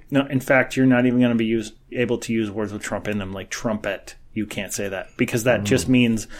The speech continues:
Speaker 1: a smaller, more dainty Trump.
Speaker 2: Okay. Well, what do you think about this, uh, all, um, annoying, uh, sarcasm aside?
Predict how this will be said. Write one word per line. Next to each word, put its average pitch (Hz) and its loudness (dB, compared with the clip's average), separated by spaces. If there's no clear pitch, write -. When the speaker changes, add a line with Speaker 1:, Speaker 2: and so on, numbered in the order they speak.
Speaker 1:
a 123 2
smaller, 117 0
more 107 -2
dainty 107 -6
Trump. - -8
Speaker 2:
Okay. 104 -6
Well, 104 -8
what 143 4
do 147 4
you 143 4
think 117 0
about 87 2
this, 85 -2
uh, 82 0
all, 82 2
um, 78 -10
annoying, 80 -4
uh, 64 -14
sarcasm 69 -4
aside? 60 -8